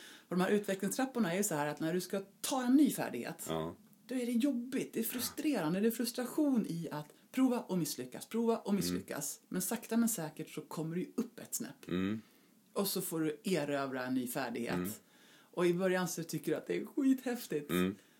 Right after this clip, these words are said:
Speaker 1: Men så småningom
Speaker 2: Mm.
Speaker 1: så börjar det bli lite långtråkigt med det här med
Speaker 2: Mm.
Speaker 1: att krypa.
Speaker 2: Mm.
Speaker 1: Jag tror jag ska testa att ställa mig upp.
Speaker 2: Nej, nej, nej. Gör,
Speaker 1: Då kommer
Speaker 2: gör
Speaker 1: ju
Speaker 2: det inte.
Speaker 1: Då börjar nästa utvecklingsfas.
Speaker 2: Ja.
Speaker 1: Och frustrationen kommer in.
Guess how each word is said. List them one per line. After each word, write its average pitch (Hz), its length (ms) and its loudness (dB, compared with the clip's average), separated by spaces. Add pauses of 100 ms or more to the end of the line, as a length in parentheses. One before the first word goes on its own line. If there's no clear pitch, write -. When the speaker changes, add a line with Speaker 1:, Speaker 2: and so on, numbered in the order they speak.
Speaker 1:
Men 202 120 0
så 196 140 -4
småningom 202 800 2 (200)
Speaker 2:
Mm. 85 300 -2 (400)
Speaker 1:
så - 160 -8
börjar 135 180 0
det - 20 -4
bli 226 100 2
lite 147 120 -4
långtråkigt 143 1000 -4
med 135 120 -4
det - 40 -8
här 165 60 -2
med - 40 0
Speaker 2:
Mm. - 120 -2
Speaker 1:
att - 60 -12
krypa. - 580 -6 (100)
Speaker 2:
Mm. 98 240 2 (720)
Speaker 1:
Jag 135 100 -12
tror - 140 -2
jag 165 60 -4
ska 165 120 -4
testa 143 400 -4
att - 100 -8
ställa - 380 -6
mig 175 120 -4
upp. - 200 -20 (520)
Speaker 2:
Nej, 82 280 2
nej, - 200 -4
nej. - 60 -18 (600)
Gör, 98 200 6
Speaker 1:
Då - 80 8
kommer 302 160 8
Speaker 2:
gör 277 100 12
Speaker 1:
ju 254 60 12
Speaker 2:
det 92 80 10
inte. - 300 0
Speaker 1:
Då 220 160 4
börjar 233 340 2
nästa 220 420 0
utvecklingsfas. 190 1120 0
Speaker 2:
Ja. - 160 0 (600)
Speaker 1:
Och 247 240 2
frustrationen 202 800 0
kommer 120 260 -4
in. - 260 -6